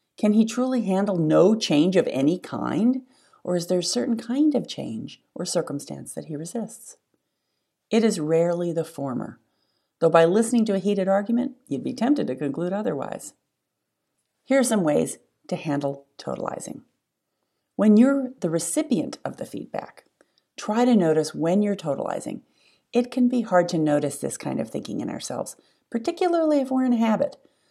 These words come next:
So if you find this difficult, enlist a trusted friend to figuratively hold up a mirror for you. When you notice yourself totalizing, restate the message as you heard it and check it out.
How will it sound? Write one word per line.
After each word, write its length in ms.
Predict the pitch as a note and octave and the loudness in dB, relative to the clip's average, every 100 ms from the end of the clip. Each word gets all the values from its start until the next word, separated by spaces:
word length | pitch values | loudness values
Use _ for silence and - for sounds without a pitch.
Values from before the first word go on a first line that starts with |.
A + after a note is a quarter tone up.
| _ _ _ | _ _ _
So 140 | - | -4
if 100 | F#3+ | -2
you 80 | G3 | -2
find 400 | - G3+ A#3 C4 | -2 -2 2 2
this 160 | C4 - | 0 -2
difficult, 540 | E3 - - C#3 - | -6 -6 -8 -10 -8
enlist 400 | D3+ D3+ F3+ - | -8 -6 -6 -6
a 40 | G3+ | -6
trusted 420 | - E3+ - F3 | -2 -4 -6 -8
friend 240 | D3 C3+ | -6 -6
to 80 | - | -8
figuratively 720 | - G3 F#3 F3 F3 E3+ D#3+ - - _ | -4 -4 -2 -4 -6 -8 -8 -8 -20 _
hold 420 | - F#3 G3 F#3+ | -2 0 0 -2
up 160 | D3+ - | -6 -6
a 60 | D3 | -8
mirror 380 | C#3+ C#3 B2+ A#2+ | -6 -6 -8 -12
for 240 | - - | -12 -12
you. 220 | - - _ _ _ _ _ _ _ _ - | -12 -16 _ _ _ _ _ _ _ _ -4
When 160 | E3 | 0
you 80 | D#3 | 2
notice 380 | D#3 F#3 A3+ A3 | 4 4 4 2
yourself 340 | G3+ F#3+ F3 | 0 0 -2
totalizing, 680 | - F3+ F3+ F3 E3+ F3 E3 _ _ | -4 -6 -4 -4 -4 -4 -8 _ _
restate 600 | - F#3+ A#3 - F3 F#3 | -4 0 0 0 -2 -2
the 80 | F3+ | -2
message 420 | D3+ C#3 - D3 - | -2 -4 -6 -8 -10
as 320 | C#3+ D#3+ E3+ | -10 -8 -4
you 160 | G3 F3+ | -4 -6
heard 340 | - F3 D#3+ | -6 -4 -2
it 260 | - - - _ _ _ _ | -2 -6 -16 _ _ _ _
and 120 | D#3+ | -8
check 280 | - D3+ - | -2 -2 -2
it 80 | D#3+ | -2
out. 340 | D#3 - - | -2 -4 -6